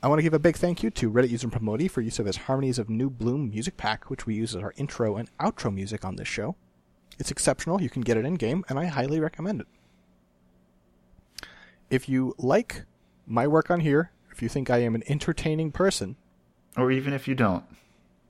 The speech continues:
Speaker 1: I mean, you know, if you don't, you don't need to humor me. It's fine. We don't have ads. I was gonna say you should go to scanlinemedia dot com,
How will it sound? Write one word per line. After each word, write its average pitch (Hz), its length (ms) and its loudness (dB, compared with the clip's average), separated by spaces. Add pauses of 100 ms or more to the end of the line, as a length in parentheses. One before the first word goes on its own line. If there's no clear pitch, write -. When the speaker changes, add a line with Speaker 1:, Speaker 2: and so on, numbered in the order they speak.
(360)
Speaker 1:
I 143 40 -16
mean, 165 200 -4
you 190 60 4
know, 208 140 8
if 196 180 2
you 196 80 -2
don't, 208 300 6 (460)
you 202 100 2
don't 220 160 4
need 214 140 4
to 202 60 2
humor 202 300 4
me. 202 240 0
It's - 140 -4
fine. 151 360 4
We 147 100 2
don't 165 160 2
have 165 120 4
ads. 143 320 6
I 139 80 4
was 143 100 4
gonna 175 160 0
say - 140 0
you 151 100 0
should 147 140 -12
go 151 120 4
to 143 80 2
scanlinemedia 156 680 0
dot 143 180 2
com, 131 380 0